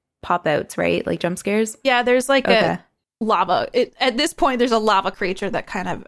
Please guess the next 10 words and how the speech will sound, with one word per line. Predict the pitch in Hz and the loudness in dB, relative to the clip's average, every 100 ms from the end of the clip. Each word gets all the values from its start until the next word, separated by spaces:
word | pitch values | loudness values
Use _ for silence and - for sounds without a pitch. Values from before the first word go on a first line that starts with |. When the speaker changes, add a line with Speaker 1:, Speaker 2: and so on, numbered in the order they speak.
| - | -8
Speaker 2:
attacks | - - - - | -6 -6 -8 -10
you | |
occasionally. | 196 - - - - - 254 - _ | -8 -8 -10 -10 -8 -4 -4 -6 _
But | 262 | -2
it's, | 262 - | -2 0
it's | 269 233 | 2 4
Speaker 1:
Okay. | 233 277 277 - _ | 6 6 4 0 _
Speaker 2:
it's | 269 262 | -2 2
nothing | 330 330 339 320 | 2 2 0 2
like, | 262 214 208 - | 2 0 -4 -14